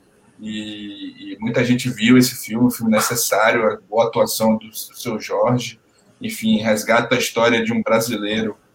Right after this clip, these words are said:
é, que amou seu país, né, e que fez de tudo, chegou às últimas vias, né? O filme mostra um pai, uma pessoa comum,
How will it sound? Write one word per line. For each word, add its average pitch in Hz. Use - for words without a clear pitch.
é, 92
que 127
amou 117
seu 135
país, 127
né, 101
e 127
que 127
fez 127
de 131
tudo, 131
chegou 123
às 113
últimas 123
vias, 123
né? 101
O -
filme 110
mostra -
um 95
pai, 110
uma 107
pessoa 107
comum, 107